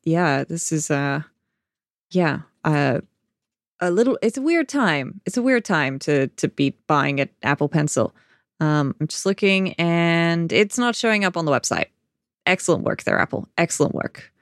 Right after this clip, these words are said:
Um, <laughs> U S B C to Apple Pencil adapter. There we go. It showed up in the search, and apparently right now, if I look to order it,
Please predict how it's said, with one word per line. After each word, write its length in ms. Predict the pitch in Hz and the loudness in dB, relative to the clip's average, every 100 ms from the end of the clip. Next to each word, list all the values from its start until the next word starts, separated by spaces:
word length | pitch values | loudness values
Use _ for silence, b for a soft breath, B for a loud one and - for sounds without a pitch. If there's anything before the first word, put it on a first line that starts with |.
| _ _ _ _ - | _ _ _ _ -4
Um, 480 | 156 143 - - - - | -2 0 0 -2 -8 -4
<laughs> 40 | 196 B B B B B _ _ _ 370 - 453 539 523 349 | -4 B B B B B _ _ _ -10 -8 -2 0 0 0
U 120 | 240 240 | 2 2
S 120 | - | 2
B 100 | 220 | -2
C 160 | 220 | 0
to 120 | 202 196 | 0 2
Apple 400 | 170 170 185 180 | 2 -2 -4 0
Pencil 360 | 180 160 170 | 0 0 0
adapter. 460 | 147 143 135 - 147 | 2 0 -2 -4 0
There 160 | 170 | 2
we 100 | 156 | 2
go. 180 | 151 143 | 0 0
It 140 | 135 151 | -2 -2
showed 180 | 214 | 0
up 120 | 190 180 | 0 -2
in 80 | |
the 60 | 156 | -6
search, 480 | - 202 175 170 - - | -2 2 2 0 -10 -4
and 420 | 175 165 165 160 | 0 2 2 2
apparently 800 | 165 240 254 262 247 240 233 226 | -2 0 0 0 -2 0 0 0
right 240 | 214 220 - | 2 0 2
now, 300 | 196 190 185 | 2 2 2
if 200 | 180 180 | 0 0
I 80 | |
look 240 | 160 156 - | 2 0 -2
to 380 | 170 147 147 - - 175 | 0 2 2 -2 -4 -2
order 240 | 160 156 | 0 2
it, 200 | 151 | 0